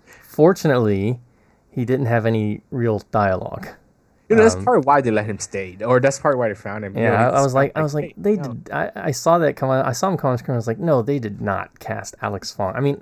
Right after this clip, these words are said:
Speaker 1: n-, don't get me wrong. I have nothing against Alex Fong, but there are just certain roles, certain traditional roles, and I think certain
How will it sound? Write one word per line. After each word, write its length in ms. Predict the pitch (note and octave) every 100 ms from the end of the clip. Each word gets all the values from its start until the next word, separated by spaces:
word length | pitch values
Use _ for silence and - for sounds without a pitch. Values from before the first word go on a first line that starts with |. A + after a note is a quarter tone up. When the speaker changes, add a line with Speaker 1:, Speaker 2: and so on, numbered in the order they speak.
| -
Speaker 1:
n-, 140 | E3+ E3
don't 180 | F#3+ G3
get 120 | F3+
me 100 | C#3+
wrong. 220 | C3 A2
I 40 |
have 120 | A#2 A2
nothing 320 | C3 C3 B2
against 320 | A2 G#2 -
Alex 320 | A2 G#2+ -
Fong, 280 | - A#2 A2+
but 180 | G2+ G#2 _ _ _ -
there 220 | B2+ B2
are 60 | A2
just 420 | A#2 A2 - -
certain 320 | C#3 C3 A2+
roles, 520 | G#2 A2 A2+ G2+ F#2
certain 280 | - C3+ B2
traditional 500 | - A#2 - A2 G#2
roles, 380 | G#2 G#2 G#2+ A2
and 80 | G2
I 80 |
think 260 | G2 - F#2
certain 440 | - A#2 G2 F#2+